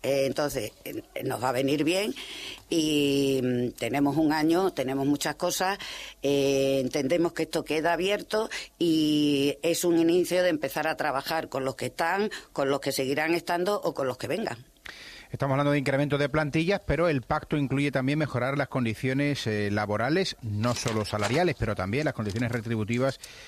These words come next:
Speaker 2: de los trabajadores y trabajadoras de la sanidad. ¿Ese incremento retributivo, eh, Emilia, en concreto, a qué, eh, trabajadores va, va a beneficiar?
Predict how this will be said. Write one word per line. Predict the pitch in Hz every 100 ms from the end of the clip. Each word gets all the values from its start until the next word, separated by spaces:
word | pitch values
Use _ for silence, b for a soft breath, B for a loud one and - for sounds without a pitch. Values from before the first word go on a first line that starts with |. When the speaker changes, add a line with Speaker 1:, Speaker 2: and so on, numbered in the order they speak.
| B
Speaker 2:
de | 110 101
los | 110 101
trabajadores | 117 107 104 110 127
y |
trabajadoras | 127 123 117 113 123 117
de | 117
la |
sanidad. | 104 110 107 117 - B B B
¿Ese | 151 151 214 214
incremento | 208 196 180 185 180
retributivo, | 175 160 151 139 120 160 175 202 - 131
eh, | 123 127 -
Emilia, | 120 143 160 185 175 B B -
en | 143 135
concreto, | 135 117 151 175 190 202 - B B -
a | 131 131
qué, | 160 202 -
eh, | 170 160 156
trabajadores | 151 151 143 151 156 135
va, | 143 139
va | 139
a |
beneficiar? | 139 139 131 120 95 82